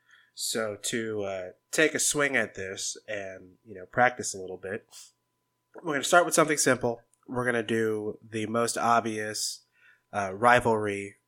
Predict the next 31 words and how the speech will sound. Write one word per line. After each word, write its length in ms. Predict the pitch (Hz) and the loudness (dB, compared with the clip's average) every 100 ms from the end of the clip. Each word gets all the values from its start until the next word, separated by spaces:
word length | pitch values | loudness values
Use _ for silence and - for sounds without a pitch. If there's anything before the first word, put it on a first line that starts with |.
| _ | _
which 400 | 113 104 104 - | -10 -8 -6 -8
is, 320 | - 98 95 92 | -8 -8 -8 -8
you 100 | 95 | -8
know, 100 | 95 | -4
Disney 540 | 113 117 110 117 113 | -2 -2 0 -2 -2
versus 540 | 107 107 104 107 95 | 0 0 0 -4 -6
DreamWorks. 800 | - 113 107 98 92 92 - - - _ - - - _ | -6 -4 -4 -6 -10 -10 -6 -8 -8 _ -20 -20 -20 _
And 300 | 110 101 101 | -4 -2 -4
we're 120 | 107 | -6
going 200 | 104 104 98 | -4 -6 -8
to 180 | 113 101 | -8 -6
talk 320 | - 104 104 | -2 -2 -4
about 460 | 95 104 95 95 - | -6 -4 -4 -8 -10
A 80 | - | -10
Bug's 340 | 107 160 151 120 | 4 4 4 2
Life 400 | 107 104 104 - | 0 -2 -6 -14
versus 720 | 110 113 107 - 107 101 98 - - | -8 -4 -2 -2 -4 -4 -8 -12 -10
Ants. 480 | 87 - - - - _ _ _ _ - | -10 -8 -8 -8 -10 _ _ _ _ -16
Uh, 240 | 92 92 98 | -16 -14 -8
the 100 | 104 | -4
most 420 | 110 107 - - | -2 0 -2 -4
obvious 800 | - 113 113 113 110 107 - - - _ | -2 0 0 -2 -4 -4 -4 -6 -12 _
one 440 | 107 113 117 117 113 | -10 0 0 0 -2
that, 340 | 110 104 110 | -4 -4 -4
the 100 | 113 | 0
obvious 400 | 113 120 117 107 | 4 4 0 -4
pairing 400 | - 117 110 104 | -2 0 0 -2
of 140 | 101 | -6
movies 300 | 104 101 101 | -6 -6 -6
that 120 | 104 98 | -8 -6
people 380 | 110 107 98 | -6 -6 -8